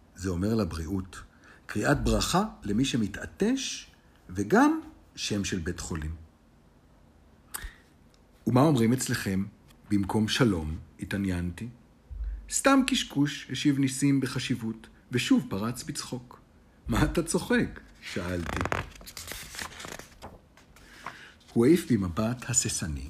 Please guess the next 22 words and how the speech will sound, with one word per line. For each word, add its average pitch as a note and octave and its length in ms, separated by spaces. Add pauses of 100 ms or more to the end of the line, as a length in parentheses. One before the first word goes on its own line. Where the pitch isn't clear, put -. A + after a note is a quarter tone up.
אך - 140
לבסוף A2+ 440
כנראה A2+ 360
גמר B2 320
בליבו G#2+ 580
שמותר A2 460
להגיד F2+ 320
לי F#2 120
את F2 120
הכל. C#2+ 320 (1500)
"כשראיתי A3+ 520
אותך", F2+ 400
אמר, F2 300 (420)
"חשבתי B3 460
שאת - 540
מכשפה - 680
זקנה. D#2 420 (920)
אבל D3+ 280
את G#3+ 380
חברמנית, D#3+ 720
מאה F#3+ 220
אחוז." - 520